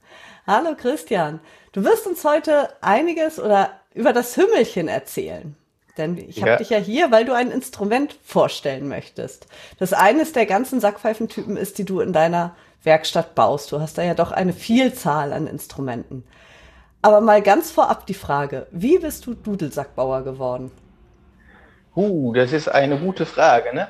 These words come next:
Speaker 2: Das heißt, ähm, Dudelsack spielen tue ich jetzt schon seit neunzehnhundertneunundneunzig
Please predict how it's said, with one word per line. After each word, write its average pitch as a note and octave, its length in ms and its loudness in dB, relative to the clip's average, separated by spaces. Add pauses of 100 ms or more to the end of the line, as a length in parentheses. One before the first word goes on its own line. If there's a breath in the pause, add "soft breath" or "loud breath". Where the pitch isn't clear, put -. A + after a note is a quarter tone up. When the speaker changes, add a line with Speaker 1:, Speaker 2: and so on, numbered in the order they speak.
(120)
Speaker 2:
Das B2+ 200 -8
heißt, F3 320 4 (100)
ähm, D#3+ 400 0 (240)
Dudelsack D#3+ 420 2
spielen C#4+ 540 -2 (320)
tue F3 220 0
ich E3+ 80 -2
jetzt D#3 180 2
schon D#3 220 2
seit C3+ 160 4
neunzehnhundertneunundneunzig C#3+ 1200 -2